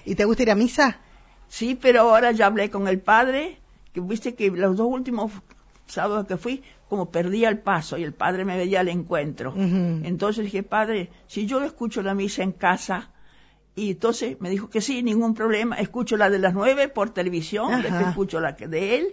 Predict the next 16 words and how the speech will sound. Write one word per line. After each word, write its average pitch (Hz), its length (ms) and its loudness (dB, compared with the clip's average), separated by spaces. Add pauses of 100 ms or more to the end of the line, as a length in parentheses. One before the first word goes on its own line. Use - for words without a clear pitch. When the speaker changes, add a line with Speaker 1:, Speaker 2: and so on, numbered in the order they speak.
(380)
Speaker 2:
y - 80 -16
cuando 190 340 -2
pasan, 220 520 -2 (120)
que 160 80 -8
van 180 240 -2
al 202 80 -2
geriátrico, 190 640 -4
me 196 140 -2
dan 180 180 2
la 175 140 -4
comunión. 160 560 -8 (420)
Speaker 1:
O 202 120 -2
sea 214 180 -2
que 190 60 -2
está 180 240 -4
todo 196 340 2